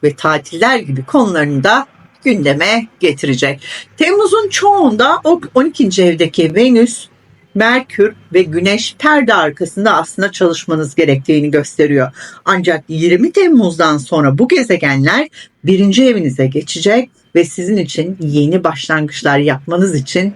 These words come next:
bir fırsat sunacak. Ağustos ayında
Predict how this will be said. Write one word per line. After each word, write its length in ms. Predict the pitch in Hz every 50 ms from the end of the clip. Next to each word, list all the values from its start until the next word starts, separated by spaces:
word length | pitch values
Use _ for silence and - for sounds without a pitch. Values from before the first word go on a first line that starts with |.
| - _
bir 120 | - 151 151
fırsat 480 | - - - 139 131 - - 151 -
sunacak. 520 | - - 156 156 131 123 - 131 135 - - - - - - - _
Ağustos 440 | 240 254 285 277 - - 403 381 -
ayında 560 | 392 349 277 247 220 208 214 226 285 349 359